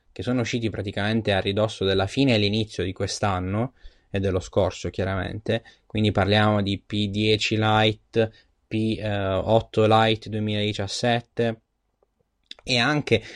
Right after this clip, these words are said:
comunque, eh, considerando tutto, gli altri dispositivi più economici della gamma Huawei, mo-, che montano più o meno gli stessi, gli stessi processori,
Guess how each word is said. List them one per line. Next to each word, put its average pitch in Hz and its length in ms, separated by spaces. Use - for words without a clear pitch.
comunque, 107 760
eh, 95 480
considerando 104 680
tutto, 113 400
gli 113 140
altri 143 300
dispositivi 104 680
più 117 480
economici 107 640
della 98 220
gamma 98 320
Huawei, 107 560
mo-, 110 200
che 107 160
montano 110 520
più 107 160
o 104 40
meno 110 240
gli 98 120
stessi, 101 960
gli 98 120
stessi 101 1160
processori, 107 680